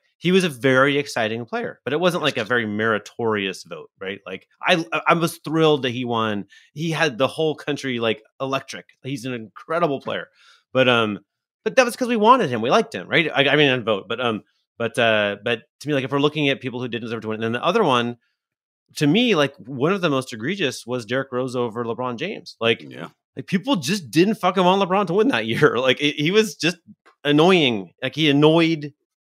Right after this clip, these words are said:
Speaker 1: the world. And,
Speaker 2: <laughs>
Speaker 1: um,
Speaker 2: He did.
Speaker 1: and Derrick Rose wasn't better. He just wasn't. That, and that to me, like, it's not a perfect system.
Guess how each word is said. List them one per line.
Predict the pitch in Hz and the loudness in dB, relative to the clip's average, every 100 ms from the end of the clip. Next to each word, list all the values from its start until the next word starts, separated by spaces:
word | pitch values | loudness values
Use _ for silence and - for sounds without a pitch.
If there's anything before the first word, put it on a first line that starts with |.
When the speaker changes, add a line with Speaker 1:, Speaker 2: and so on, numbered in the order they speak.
| _ _ | _ _
Speaker 1:
the | 131 | 0
world. | 120 110 80 - _ _ _ _ _ | 2 2 0 -10 _ _ _ _ _
And, | - 127 120 | 2 4 4
Speaker 2:
<laughs> | |
Speaker 1:
um, | 117 113 107 98 - _ | 4 2 0 -4 -10 _
Speaker 2:
He | 117 | -18
did. | - - | -18 -6
Speaker 1:
and | 139 127 110 | -4 -4 2
Derrick | 139 156 | 4 4
Rose | 143 135 117 | 4 2 2
wasn't | 120 117 107 | 0 0 -6
better. | 80 76 - | -10 -14 -10
He | 127 | -2
just | 127 117 | -2 -2
wasn't. | - 95 92 95 | -4 -6 -6 0
That, | 117 139 | 0 0
and | 131 | 2
that | 143 - | 0 0
to | 147 | 0
me, | |
like, | 135 113 - _ _ _ _ _ | 2 2 -2 _ _ _ _ _
it's | - | -4
not | 190 226 | 4 4
a | 156 | 4
perfect | 180 190 110 | 2 0 -4
system. | - 170 - 98 98 | -4 -6 -4 -4 -6